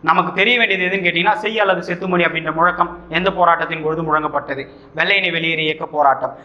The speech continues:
சரியா? சரி, வெள்ளையனை வெளியேறு இயக்கத்தின் கதாநாயகி யாருன்னு கேட்பாங்க. அருணா அசஃப் அலி. இந்த வெள்ளையனை வெளியேறு இயக்க போராட்டம் எப்பொழுது நடைபெற்றது? ஆயிரத்தி தொள்ளாயிரத்தி நாற்பத்தி ரெண்டு ஆகஸ்ட் ஒன்பது, அதாவது ஆகஸ்ட் எட்டாம் தேதி இரவு, அதாவது ஆகஸ்ட் ஒன்பதுன்னு சொல்லுவாங்க.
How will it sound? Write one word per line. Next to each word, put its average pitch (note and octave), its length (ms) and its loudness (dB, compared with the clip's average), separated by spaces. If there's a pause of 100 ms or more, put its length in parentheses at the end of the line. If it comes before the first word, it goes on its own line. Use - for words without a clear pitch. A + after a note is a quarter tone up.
(100)
சரியா? F3+ 300 0 (200)
சரி, D#3 320 -6
வெள்ளையனை G#3+ 420 0
வெளியேறு F#3+ 180 2
இயக்கத்தின் F3+ 400 -2
கதாநாயகி F3 520 4
யாருன்னு D3+ 260 -2
கேட்பாங்க. C3 280 -2 (260)
அருணா F3 280 2 (120)
அசஃப் D#3 220 -6
அலி. C3 200 -8 (440)
இந்த E3+ 140 0
வெள்ளையனை A3 340 4
வெளியேறு G3 220 2
இயக்க F3+ 200 0
போராட்டம் F3 360 2
எப்பொழுது E3+ 340 2
நடைபெற்றது? D#3 500 0
ஆயிரத்தி F3 360 2
தொள்ளாயிரத்தி - 20 -2
நாற்பத்தி F3 280 0
ரெண்டு F#3 420 -6
ஆகஸ்ட் G3 360 2
ஒன்பது, E3+ 420 0
அதாவது F#3 240 2
ஆகஸ்ட் A#3 300 0
எட்டாம் G3 260 2
தேதி G3 200 -2
இரவு, F#3+ 460 -2
அதாவது F#3 220 2
ஆகஸ்ட் F#3+ 320 4
ஒன்பதுன்னு F3 300 0
சொல்லுவாங்க. D3 380 -2